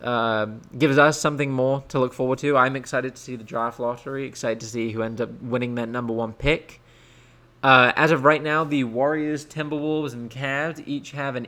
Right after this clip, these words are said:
equal fourteen percent chance of taking the number one pick.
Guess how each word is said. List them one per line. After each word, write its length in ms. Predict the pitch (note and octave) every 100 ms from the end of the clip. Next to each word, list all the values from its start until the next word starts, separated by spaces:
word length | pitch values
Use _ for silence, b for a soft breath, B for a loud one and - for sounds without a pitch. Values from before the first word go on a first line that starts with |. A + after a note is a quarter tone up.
| -
equal 680 | F3 E3+ - C3+ A#2 A2 -
fourteen 680 | - - F#3+ G3 - F#3 F3
percent 360 | D3+ C#3 C#3+ B2+
chance 480 | - C#3 D#3+ F3 D3+
of 140 | B2
taking 360 | C#3+ C3+ C#3 C3
the 60 |
number 260 | B2 B2 A#2+
one 220 | A#2 A2+
pick. 400 | A#2+ F#3 F#3